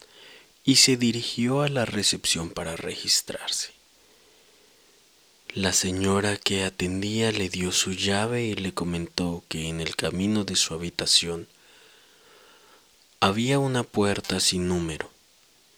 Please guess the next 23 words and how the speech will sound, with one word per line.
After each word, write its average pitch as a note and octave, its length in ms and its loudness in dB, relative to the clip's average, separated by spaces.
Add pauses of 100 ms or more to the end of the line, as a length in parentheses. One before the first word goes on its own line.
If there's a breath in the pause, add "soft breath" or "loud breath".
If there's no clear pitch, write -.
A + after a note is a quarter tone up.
(880 loud breath)
que F#2 180 4
estaba F#2+ 400 2
cerrada G#2 580 2
y F#2 160 0
que - 140 0
a F2 40 0
nadie F2+ 300 2
le F2+ 140 0
estaba E2+ 420 -2
permitido F2 640 -6
entrar. - 520 -10 (1600 soft breath)
En F2+ 220 -2
especial, - 720 0 (640 loud breath)
que A2 140 0
no B2+ 160 2
debía C3+ 320 0
mirar G2+ 420 0
dentro F#2 440 -2
del E2 220 -6
cuarto, - 640 -6 (1500 loud breath)
bajo E2+ 400 -4
ninguna F2 560 0
circunstancia. - 1120 0